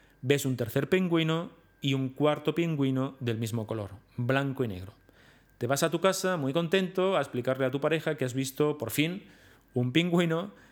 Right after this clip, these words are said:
y le dices que, "Mira, los pingüinos son blancos y negros".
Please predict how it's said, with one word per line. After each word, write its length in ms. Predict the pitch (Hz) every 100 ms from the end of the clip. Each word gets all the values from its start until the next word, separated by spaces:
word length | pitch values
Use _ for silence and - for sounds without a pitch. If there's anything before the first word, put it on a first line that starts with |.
| _ -
y 120 | 147
le 80 | 147
dices 340 | 175 185 175
que, 320 | 170 185 -
"Mira, 380 | 165 143 113 98
los 340 | - 127 131 -
pingüinos 840 | - 131 131 170 240 165 170 - -
son 460 | - - 156 175 - - -
blancos 520 | 120 135 143 139 123
y 40 |
negros". 440 | 107 87 - 92